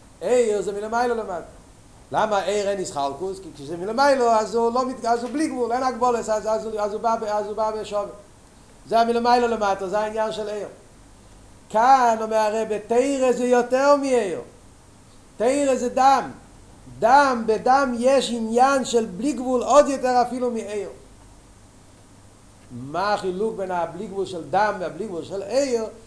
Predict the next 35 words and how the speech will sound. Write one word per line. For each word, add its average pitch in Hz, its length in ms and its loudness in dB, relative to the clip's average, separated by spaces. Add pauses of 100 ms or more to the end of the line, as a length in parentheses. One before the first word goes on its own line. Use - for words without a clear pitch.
(160)
אז 104 140 -10
זה 175 120 2
הרב 196 340 -2
מסביר 233 280 -6
פה 240 120 -2
בסעיף 226 320 -6 (100)
ג' 254 60 -8 (800)
הנפקא 180 420 -6
מינה 180 220 -6
ביניהם. 143 280 -10 (460)
וזה 123 180 -6
קשור 190 420 -6
ככה 190 300 -4
גם 185 300 -6
כן 196 160 -8
עם 175 120 -8
התוכן 214 440 -6
של 175 140 -8
המים 170 360 -8
הזה. 143 260 -12 (300)
שאנחנו 143 220 -8
מדברים 156 360 -4
פה 196 80 -4
לפני 180 340 -4
זה 180 120 -6
על 156 60 -8
עניין 156 220 -8
של 135 180 -12
עיר, 190 400 -4
שם, 202 320 -8
כיח, 233 300 2 (440)
אז 160 220 -4
גם 214 240 0
בפרט 214 420 -2
הזה 220 480 -4